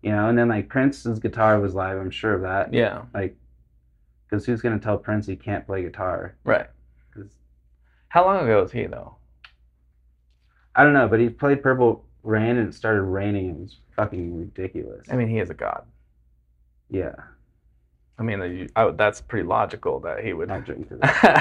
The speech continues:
Speaker 2: have, have that happen.
Speaker 1: Like, the
Speaker 2: Um,
Speaker 1: thing is, people don't understand, like, how fake a lot of live music is. Um,
Speaker 2: Sure.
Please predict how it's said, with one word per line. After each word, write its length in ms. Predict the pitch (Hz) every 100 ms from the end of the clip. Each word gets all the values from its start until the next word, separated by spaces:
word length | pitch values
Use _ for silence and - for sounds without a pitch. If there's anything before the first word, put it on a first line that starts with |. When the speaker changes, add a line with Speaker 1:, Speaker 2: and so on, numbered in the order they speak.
| -
Speaker 2:
have, 300 | 170 120 110 - - - -
have 180 | 113 98
that 160 | 98 101
happen. 400 | 101 90 92 87 _ - - - - _ _ _ _ -
Speaker 1:
Like, 340 | 123 117 101 131
the 60 |
Speaker 2:
Um, 60 | -
Speaker 1:
thing 140 | 180
is, 140 | 190 160
people 260 | 165 170
don't 180 | 196 185
understand, 640 | 147 147 - 135 127 110 -
like, 180 | 117 113
how 800 | - - - 117 120 120 117 110 - _ _ _ - - - _ _ _ _ _ _ _ _
fake 360 | 117 110 - - _ - -
a 120 | 101
lot 520 | 92 92 92 95 101
of 320 | 104 98 90 - -
live 300 | 95 98 101 101
music 340 | 104 92 87
is. 420 | 101 110 135 - _ - _ _ 104
Um, 380 | 101 92 87
Speaker 2:
Sure. 340 | 73 73 65